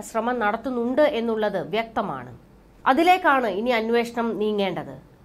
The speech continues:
പോലീസിന് കൃത്യമായ പരാതി നിവിൻ പോളി കൊടുത്തു കഴിഞ്ഞിട്ടുണ്ട്. അപ്പോൾ തന്നെ സ്വാഭാവികമായും ആ വഴിക്കും അന്വേഷണം നടക്കും. ആരാണ് നിവിനെ കുടുക്കാൻ ശ്രമിക്കുന്നത്? ഇതെല്ലാം പുറത്തേക്ക് വരേണ്ടതാണ്. പീഡന പരാതിയിലാണ് നിവിനെ, ഏഹ്,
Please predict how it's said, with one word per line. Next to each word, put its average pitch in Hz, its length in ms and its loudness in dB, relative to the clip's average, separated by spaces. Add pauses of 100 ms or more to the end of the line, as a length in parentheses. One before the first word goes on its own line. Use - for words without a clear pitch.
(100)
പോലീസിന് 247 360 0
കൃത്യമായ 285 680 2
പരാതി 269 320 4
നിവിൻ 247 440 -2
പോളി 247 460 2
കൊടുത്തു 220 220 -2
കഴിഞ്ഞിട്ടുണ്ട്. 202 500 0
അപ്പോൾ 262 440 0
തന്നെ 269 140 0
സ്വാഭാവികമായും 240 1000 0 (220)
ആ 233 100 6
വഴിക്കും 247 440 2
അന്വേഷണം 214 500 -4
നടക്കും. 156 360 -8 (500)
ആരാണ് 294 500 4
നിവിനെ 269 280 0
കുടുക്കാൻ 254 500 -2
ശ്രമിക്കുന്നത്? 226 760 -4
ഇതെല്ലാം 233 400 0
പുറത്തേക്ക് 226 440 -4
വരേണ്ടതാണ്. 160 600 -4 (480)
പീഡന 349 360 4
പരാതിയിലാണ് 208 920 2
നിവിനെ, 214 580 -4 (100)
ഏഹ്, 180 720 -2